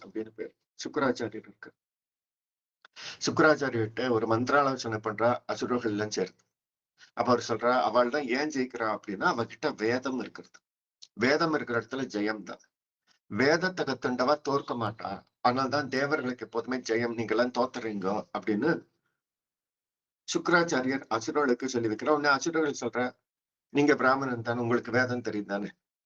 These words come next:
எங்களுக்கு சொல்லி வைங்கோ" அப்படின்னு சொன்னதும்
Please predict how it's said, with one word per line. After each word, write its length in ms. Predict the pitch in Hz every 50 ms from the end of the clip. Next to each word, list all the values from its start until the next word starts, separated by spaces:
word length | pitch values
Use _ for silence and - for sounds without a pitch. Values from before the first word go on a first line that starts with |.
| _ _ _
எங்களுக்கு 360 | - 127 123 139 135 123 -
சொல்லி 220 | - 131 131 143
வைங்கோ" 460 | 127 120 110 104 95 87 104 98 - _ _ _ _ -
அப்படின்னு 200 | 107 - 117 120
சொன்னதும் 540 | 127 123 120 104 101 98 107 165 170 165 -